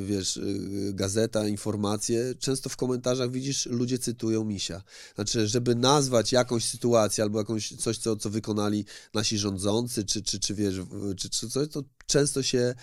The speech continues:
się używa bareizmów, czyli, czyli cytatów albo s-, scen z Misia, co jest, e, świad-, co świadczy o tym, że film z początku lat osiemdziesiątych, e,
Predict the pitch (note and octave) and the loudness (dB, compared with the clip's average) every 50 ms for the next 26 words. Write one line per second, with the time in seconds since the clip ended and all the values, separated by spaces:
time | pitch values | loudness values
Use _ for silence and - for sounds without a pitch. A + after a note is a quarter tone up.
0 | - - - - - - - - - - C3 A#2+ A2+ A#2+ A#2+ A#2+ B2 A#2+ A#2+ A#2+ | -16 -20 -20 -20 -20 -8 -2 0 4 4 4 4 4 2 0 2 4 4 4 4
1 | A#2 A#2+ A#2 G#2+ G#2 G2 G2 G#2+ A2 B2 C#3 C#3 - A#2 - - - A2 G#2+ G#2 | 4 4 4 2 2 0 -2 -2 -2 -2 -2 -2 -4 -6 -4 -4 -2 -2 -2 -2
2 | - - G#2+ G2+ - A#2 - - A2+ A#2 A#2 - A#2+ A2 A2+ G#2+ G#2 G#2 G2+ - | -2 -2 0 0 -2 0 4 4 4 4 4 2 -2 0 0 0 0 -2 -4 -6
3 | - A2 - - A#2 A2+ A2 A2 G#2 - A#2+ A#2+ A#2+ - A#2 A#2 A#2+ A#2+ A#2+ A#2+ | -6 -6 -4 -4 -4 -4 -4 -4 -4 -4 -4 -4 -2 -2 -2 0 0 0 0 -2
4 | - - - B2 B2 B2 B2+ C3+ - - - - - - _ _ _ _ _ _ | -2 -2 -2 -2 -2 -2 -2 -4 -8 -14 -20 -20 -20 -20 _ _ _ _ _ _
5 | - - _ _ - - - - D3+ - - - - - D#3 D3+ - C#3+ C#3+ C#3 | -20 -20 _ _ 0 2 2 2 2 0 0 0 0 0 0 2 2 0 0 0
6 | D3+ D3 C#3 B2 C3 B2+ B2 B2 A#2+ A#2+ A#2+ A#2 A2 - - C3+ C3+ C#3 C3 B2+ | 0 -2 0 0 2 4 4 6 6 4 4 2 0 0 0 2 2 2 2 0
7 | B2 B2 A2+ A2 - - - - A#2 - A#2+ - B2+ A#2+ A#2 A#2+ - B2+ B2 A#2 | -2 -2 -2 -2 -2 -2 -4 -4 -6 -8 -6 -4 -2 -4 -2 -2 -2 -2 -2 -2
8 | A#2+ A#2 - A#2 A2+ A2 G#2+ - A#2 A2 A2 G#2 - A#2+ A#2+ B2+ A#2+ - - A#2+ | -2 -4 -4 -4 -2 -2 -2 0 0 -2 -4 -4 -2 -2 -2 -2 -2 -4 -4 -2
9 | A2+ A2 G#2+ G#2+ | 0 0 0 -2